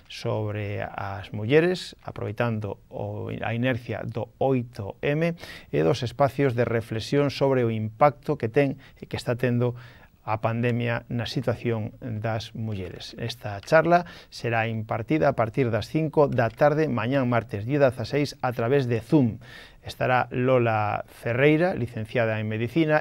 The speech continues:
e Iria Veiga, médica psiquiatra. Por outra parte, eh, falámosles da Escola Infantil Os Pillabáns, porque hoxe luns abriu o plazo para renovar a plaza na Escola Infantil Os Pillabáns de Cerceda.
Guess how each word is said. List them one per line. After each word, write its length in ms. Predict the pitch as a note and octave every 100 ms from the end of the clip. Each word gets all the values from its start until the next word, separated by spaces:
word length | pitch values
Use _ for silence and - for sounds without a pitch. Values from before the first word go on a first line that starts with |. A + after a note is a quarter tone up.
| -
e 80 | B2+
Iria 320 | C3+ D3 C3
Veiga, 400 | B2 B2+ C3 C3 - -
médica 640 | C3 B2 A2+ A#2 A#2 A#2 - _ -
psiquiatra. 800 | - - A2 B2+ - - - - _ _ _ _ - - - _ _ - - - - - - - - _ _
Por 160 | B2+ C#3
outra 180 | D#3+ D#3+
parte, 320 | E3+ F3 F3+
eh, 240 | - B2+ A#2+
falámosles 460 | B2 B2+ D3+ D#3
da 80 | C3
Escola 260 | A#2 - C3
Infantil 460 | B2 B2+ A#2 C3+
Os 160 | A#2+ -
Pillabáns, 480 | A2+ A#2 D#3 C#3 -
porque 400 | C#3+ C3+ D#3 -
hoxe 420 | D3+ D3 - D#3 -
luns 560 | C#3+ D#3+ A#2 G#2+ - -
abriu 320 | A#2+ A#2+ D3
o 160 | C3 B2
plazo 340 | C#3 B2+ B2
para 220 | C3 C#3
renovar 480 | C3+ B2+ A#2 A2 C#3+
a 160 | C#3+ -
plaza 320 | C#3+ C#3 C#3
na 160 | A#2 G2+
Escola 320 | - B2 B2
Infantil 480 | A#2+ A2+ A2 B2+ A#2+
Os 80 |
Pillabáns 580 | - G#2+ G#2+ A#2 A2+ -
de 300 | - G#2+ G#2
Cerceda. 640 | F2+ A#2+ B2 E3+ A#2 F#2